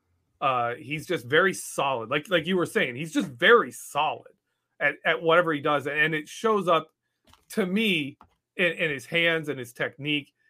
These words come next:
You, you just see he doesn't lose, right? He may not win convincingly even, but he doesn't lose. And in my opinion, he's much better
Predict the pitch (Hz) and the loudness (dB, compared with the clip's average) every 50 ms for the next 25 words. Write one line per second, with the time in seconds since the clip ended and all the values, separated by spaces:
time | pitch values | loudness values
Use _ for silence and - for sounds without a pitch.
0 | _ _ _ 170 143 160 - 180 160 170 180 160 175 160 - - 180 165 156 190 | _ _ _ -12 -12 -10 -10 -8 -8 -6 -2 -2 -2 -2 -2 -4 -4 -4 -4 -4
1 | 185 147 135 180 196 185 151 185 165 151 - - 143 123 127 143 156 143 117 101 | -6 0 2 2 2 4 2 -2 -4 -4 -8 -14 -14 -10 -6 -4 -4 -4 -4 -6
2 | 113 - - - - _ _ _ _ _ _ _ 135 135 139 139 143 147 135 165 | -10 -16 -20 -20 -20 _ _ _ _ _ _ _ -2 0 0 0 0 -2 -6 -6
3 | 170 170 185 190 180 180 170 156 156 175 151 147 160 170 170 170 165 185 170 151 | -2 0 0 2 6 6 6 6 4 0 -6 -2 0 0 0 0 -2 -4 -4 -2
4 | 139 147 160 156 - 160 135 127 131 123 123 113 120 117 117 127 123 147 156 135 | 0 -2 -2 -2 -4 -8 -6 -6 -6 -6 -6 -8 -8 -4 -4 -4 -4 -4 -4 0
5 | 151 156 156 143 147 131 - 131 135 143 147 151 151 - - _ _ _ - _ | 2 2 2 2 0 -4 -4 -4 -2 0 2 2 0 -2 -8 _ _ _ -20 _
6 | _ - 170 175 180 180 170 160 - _ _ _ _ _ _ _ _ _ _ _ | _ -2 0 2 2 2 2 -2 -6 _ _ _ _ _ _ _ _ _ _ _
7 | _ _ _ _ _ _ _ _ - 156 139 151 170 175 180 175 190 185 160 156 | _ _ _ _ _ _ _ _ -10 -8 -2 2 4 4 4 4 0 -4 -4 -4
8 | 151 147 139 139 123 120 135 151 165 160 - _ 120 113 151 147 160 156 135 113 | -6 -8 -8 -10 -12 -4 0 0 0 0 -2 _ -10 0 4 4 6 6 4 0
9 | 107 - | -2 -6